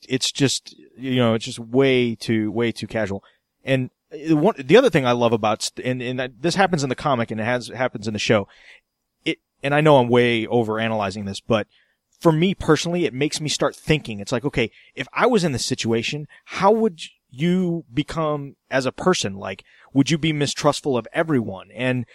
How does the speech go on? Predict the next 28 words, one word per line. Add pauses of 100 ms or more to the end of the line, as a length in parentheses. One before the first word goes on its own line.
(140)
you
know,
Rick
is
in
a
situation
where
they
came
across
this
farm (160)
and
they
had
good
intentions. (200)
So
who
is
he
to
say
that
everybody
he
meets